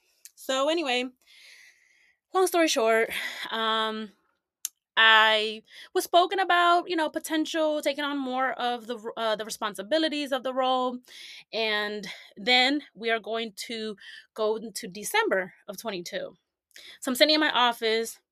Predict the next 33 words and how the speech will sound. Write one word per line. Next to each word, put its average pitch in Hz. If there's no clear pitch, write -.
waiting, 262
waiting 262
anxiously 208
for 214
my 262
performance 226
review. 196
And 233
keep 233
in 302
mind, 240
I've 233
put 226
in 190
countless 214
hours 277
of 285
hard 311
work 208
from 208
starting 220
employee 196
resource 320
groups 311
and 190
speaking 208
at, 190
you 202
know, 190
other 220
industry 202
events 294
and 196